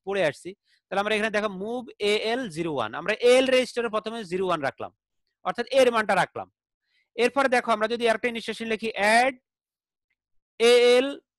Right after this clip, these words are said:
এফ জিরো, তাহলে কি ঘটনা ঘটবে? আমাদের এএল এর মধ্যে আছে জিরো ওয়ান আর এফ জিরোর মধ্যে আছে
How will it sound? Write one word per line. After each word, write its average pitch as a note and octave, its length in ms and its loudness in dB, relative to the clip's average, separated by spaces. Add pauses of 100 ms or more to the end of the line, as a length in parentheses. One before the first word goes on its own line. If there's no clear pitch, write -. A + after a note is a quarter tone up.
(180)
এফ B3+ 180 4 (120)
জিরো, A#2+ 180 -6 (180)
তাহলে A3 220 0
কি B3+ 100 -6
ঘটনা B3 280 0
ঘটবে? B3 380 -2 (260)
আমাদের G#3 360 0
এএল B3 260 4
এর B3+ 140 4
মধ্যে B3 260 -2
আছে B3 180 -6
জিরো G#3+ 320 -8
ওয়ান B3 280 0 (640)
আর F#3+ 320 2
এফ A#3 160 2
জিরোর A#3+ 300 -6
মধ্যে A#3 280 -4
আছে A3+ 200 0